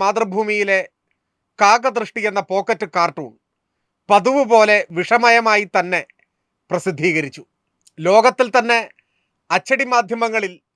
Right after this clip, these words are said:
ഇന്ന് പ്രത്യക്ഷപ്പെടുന്ന കാർട്ടൂണുകളിൽ കാർട്ടൂണിന്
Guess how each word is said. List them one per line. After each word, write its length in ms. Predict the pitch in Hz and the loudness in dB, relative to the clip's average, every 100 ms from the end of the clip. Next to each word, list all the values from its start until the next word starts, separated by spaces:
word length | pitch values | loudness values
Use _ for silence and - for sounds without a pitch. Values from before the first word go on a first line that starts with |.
| _ | _
ഇന്ന് 280 | 190 202 214 208 _ _ _ _ _ _ _ _ _ _ _ - | -6 -2 -4 -6 _ _ _ _ _ _ _ _ _ _ _ -2
പ്രത്യക്ഷപ്പെടുന്ന 720 | 208 262 262 277 240 226 233 220 | 0 -2 -2 -4 -4 -4 -4 0
കാർട്ടൂണുകളിൽ 680 | 202 214 247 226 202 170 113 _ _ _ _ _ _ _ _ _ _ | 0 0 -2 -2 -2 -4 -8 _ _ _ _ _ _ _ _ _ _
കാർട്ടൂണിന് 600 | 180 208 214 233 233 | 2 2 2 0 2